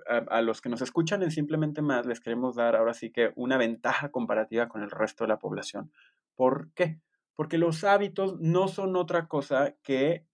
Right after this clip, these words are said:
la mente tratando de facilitarse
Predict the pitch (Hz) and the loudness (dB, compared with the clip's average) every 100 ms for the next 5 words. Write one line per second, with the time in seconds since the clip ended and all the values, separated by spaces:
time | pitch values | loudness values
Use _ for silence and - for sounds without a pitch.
0 | - 127 120 127 147 160 156 117 113 180 | -4 0 0 2 2 2 0 0 0 0
1 | - - 113 113 123 135 123 - 107 - | -4 0 2 4 2 2 0 -2 -6 -6
2 | 110 110 - 131 131 - 139 165 | -6 -6 0 2 2 -2 -2 -2